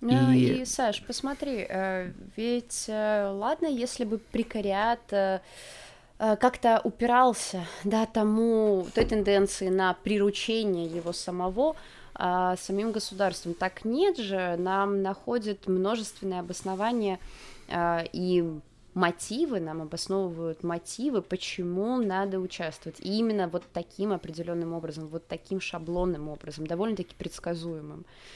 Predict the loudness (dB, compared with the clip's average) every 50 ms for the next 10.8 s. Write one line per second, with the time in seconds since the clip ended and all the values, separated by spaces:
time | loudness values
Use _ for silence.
0 | -20 -20 -20 -20 -20 -20 -20 -18 -6 -2 2 4 4 6 6 6 6 6 4 4
1 | 2 2 0 0 -2 -2 -4 -4 -6 -6 -4 0 0 0 0 -2 -2 -4 -2 0
2 | 0 2 2 0 0 -2 -4 -4 -6 -6 -6 -8 -6 -6 -4 0 2 2 2 2
3 | 2 0 -2 -4 -8 -12 -12 -10 -6 -4 -4 -2 -4 -4 -4 -4 -6 -2 0 0
4 | 0 0 -2 -6 -8 -6 -4 -4 -4 -4 -4 -6 -4 -2 -4 -4 -6 -8 -6 -4
5 | -2 -2 0 0 0 0 0 0 -2 -6 -10 -6 -6 -6 -6 -6 -6 -4 -4 -4
6 | -4 -6 -8 -4 -2 -2 -2 -4 -6 -8 -6 -6 -6 -6 -6 -6 -2 -2 -2 -2
7 | -2 -6 -8 -10 -10 -10 -8 -6 -4 -2 0 0 -2 -4 -8 -12 -14 -14 -14 -14
8 | -14 -12 -12 -12 -12 -14 -12 -2 2 2 2 2 2 4 4 4 4 2 0 0
9 | 2 2 2 2 0 -6 -10 -10 -8 -8 -10 -8 -8 -6 -6 -6 -6 -6 -6 -8
10 | -6 -4 -4 -2 -2 -2 -2 -2 -2 -2 -2 -2 -4 -6 -8